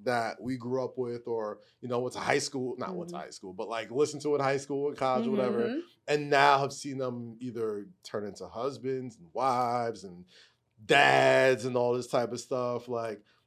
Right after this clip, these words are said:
Speaker 1: and you mentioned it. The reality show has overtaken the soap opera
Speaker 2: Mm-hmm.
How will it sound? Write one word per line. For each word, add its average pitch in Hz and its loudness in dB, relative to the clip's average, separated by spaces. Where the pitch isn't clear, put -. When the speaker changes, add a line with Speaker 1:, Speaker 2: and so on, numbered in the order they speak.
Speaker 1:
and 156 4
you 180 4
mentioned 185 6
it. 90 -12
The 139 4
reality 180 8
show 143 4
has 127 0
overtaken 151 2
the 117 -2
soap 127 -2
opera 104 -4
Speaker 2:
Mm-hmm. 95 -6